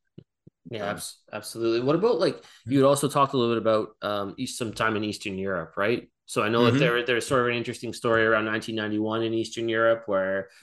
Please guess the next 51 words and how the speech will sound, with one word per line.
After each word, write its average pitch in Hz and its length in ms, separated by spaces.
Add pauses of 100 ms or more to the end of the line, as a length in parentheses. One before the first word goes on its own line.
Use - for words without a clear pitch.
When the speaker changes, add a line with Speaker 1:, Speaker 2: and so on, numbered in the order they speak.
(220)
Speaker 1:
you 104 80
know, 98 80
maybe 98 560 (360)
it 85 100
sounds 120 240
like 113 100
something 120 280
may 117 140
have 113 100
happened. 143 540
And 123 120
then 120 200
you 127 120
also 135 300
talked 123 260
about 101 140
Bosnia. 107 520
So 110 120
Speaker 2:
Yeah. 110 40
Speaker 1:
if 113 60
you 123 60
can 113 80
kinda 156 320
share 127 340
both 123 240
of 107 80
those 113 260
sort 107 140
of 98 80
perspectives 101 540
as 92 100
well, 101 240
I'd 92 120
be 107 100
interested 101 320
to 104 80
hear 101 140
about 92 180
what 107 100
was 104 140
your 101 80
role 107 240
in 104 80
Bosnia 139 520
and 120 100
also 110 380
kinda 107 240
what 107 200
was 104 360 (360)
happening 101 340
in, 101 100